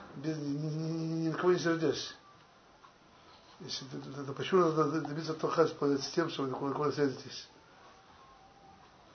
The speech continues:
То есть, то есть надевайте тфилин, говорите Крiyat Шма, без, без, никого, никого не сердясь. То же самое, так сказать, э, когда, э,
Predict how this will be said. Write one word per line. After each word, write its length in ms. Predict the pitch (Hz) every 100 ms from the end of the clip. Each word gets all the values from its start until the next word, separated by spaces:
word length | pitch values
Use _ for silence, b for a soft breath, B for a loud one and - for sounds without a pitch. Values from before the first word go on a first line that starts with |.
| - - -
То 80 | 135
есть, 440 | 143 143 156 147
то 60 | 170
есть 140 | - - - B B -
надевайте 320 | 151 202 190
тфилин, 320 | - 196 156
говорите 240 | 143 165 -
Крiyat 160 | 160
Шма, 220 | 151 156
без, 300 | 131 160 170 180
без, 260 | 175 175
никого, 200 | 151 180
никого 300 | 185 160 185
не 60 | 190
сердясь. 560 | 226 214 226 - - - B B B B - -
То 140 | 180
же 60 | 165
самое, 300 | 202 190 165
так 80 | -
сказать, 320 | 156 - -
э, 340 | 165 160 156 160
когда, 240 | 143 147
э, 280 | 143 151 147